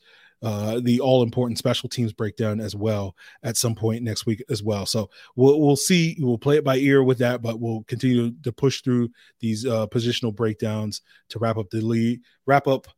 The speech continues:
uh, the year. And then Monday's episode, I, I know we'll do a mock draft Monday, and maybe that will be the time where we'll talk about some of these, uh, coaching changes as well. Um, that will be a good opportunity for that. So,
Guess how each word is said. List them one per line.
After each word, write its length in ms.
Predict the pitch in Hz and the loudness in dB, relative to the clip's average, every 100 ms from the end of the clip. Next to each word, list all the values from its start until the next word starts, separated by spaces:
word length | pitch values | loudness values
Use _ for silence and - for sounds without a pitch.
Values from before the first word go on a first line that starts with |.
| _ _ | _ _
uh, 220 | 127 120 113 | -6 -4 -2
the 120 | 117 | -2
year. 300 | 135 151 147 | 0 2 2
And 140 | 127 | 2
then 300 | 123 123 127 - | 0 -2 -4 -8
Monday's 560 | 127 131 139 135 123 | -4 -2 2 2 2
episode, 460 | 127 131 - 123 117 | 0 -4 -4 -2 -2
I, 100 | 117 | -4
I 220 | 120 110 107 | -4 -6 0
know 260 | 131 135 | 4 4
we'll 240 | 120 120 110 | 4 2 0
do 200 | 120 113 | 0 0
a 40 | |
mock 240 | 110 107 | -2 -6
draft 240 | - 104 - | -8 -10 -6
Monday, 380 | 110 104 104 101 _ - | -6 -6 -6 -10 _ -4
and 100 | 127 | 2
maybe 200 | 131 123 | 4 4
that 140 | 120 | 0
will 80 | 110 | -4
be 100 | 113 | -6
the 180 | 110 113 | -6 -8
time 300 | 117 110 107 | -8 -8 -8
where 100 | 104 | -10
we'll 120 | 110 | -12
talk 240 | 110 101 | -12 -14
about 160 | 107 101 | -14 -12
some 140 | 110 | -10
of 60 | 104 | -10
these, 200 | 101 - _ _ - | -10 -14 _ _ -14
uh, 120 | 107 - | -12 -2
coaching 360 | 135 - 117 | -2 0 -4
changes 380 | - 107 101 95 | -4 -8 -8 -8
as 140 | 98 | -8
well. 360 | 101 110 98 95 _ _ _ | -4 -2 -2 -10 _ _ _
Um, 460 | 104 104 101 98 90 - | -8 -6 -6 -8 -10 -10
that 160 | 113 | -8
will 80 | 107 | -6
be 140 | 98 101 | -6 -6
a 20 | |
good 160 | 107 | -4
opportunity 460 | 98 95 101 104 95 | -6 -6 -10 -12 -12
for 140 | - | -12
that. 180 | 95 - | -10 -8
So, 180 | - | -8